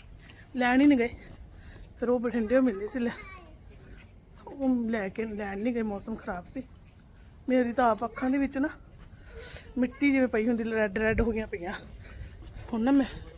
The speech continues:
ਆਈਜ਼ ਵਿੱਚ ਤਾਂ ਮੈਡੀਸਨ ਪਾਊਂਗੀ, ਡ੍ਰੌਪਸ ਪਾਊਂਗੀ ਦੋ ਦੋ, ਤੇ ਉਹਦੇ ਨਾਲ ਅੱਖਾਂ ਹੀ ਸਹੀ ਹੋਣਗੀਆਂ। ਰੇਤਾ ਚੱਕਿਆ ਜਾਊਗਾ, ਫੇਰ ਕਿਤੇ ਨਹੀਂ ਜਾਊ, ਰੜਕ ਜਿਹੀ ਪਈ ਜਾਂਦੀ ਅੱਖਾਂ 'ਚ।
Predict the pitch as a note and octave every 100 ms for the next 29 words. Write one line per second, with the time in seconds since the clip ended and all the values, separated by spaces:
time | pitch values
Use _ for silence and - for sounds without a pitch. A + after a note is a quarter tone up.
0 | - - - A#3+ A3+ A3+ A3+ A3+ C4+ B3+
1 | G#3 G#3 G#3 A#3 G3 F3 G3+ G#3+ - -
2 | - - - - A3 A3 - - A3+ F#3
3 | A#3+ - - - - - - - - -
4 | - A#3 A3+ B3+ C4 B3+ C4 C4 A#3+ -
5 | - A3+ - B3+ B3 G#3+ A3 A#3 F#3 G#3
6 | B3 - - - - - - G#3+ G#3+ A#3+
7 | A3+ A3+ A#3 G#3+ A#3+ C4 C4 A#3 A3 A#3+
8 | A3+ G#3 F#3+ G#3 B3 A3+ A3 - A3 A#3+
9 | G#3+ G#3 E3 G3 - -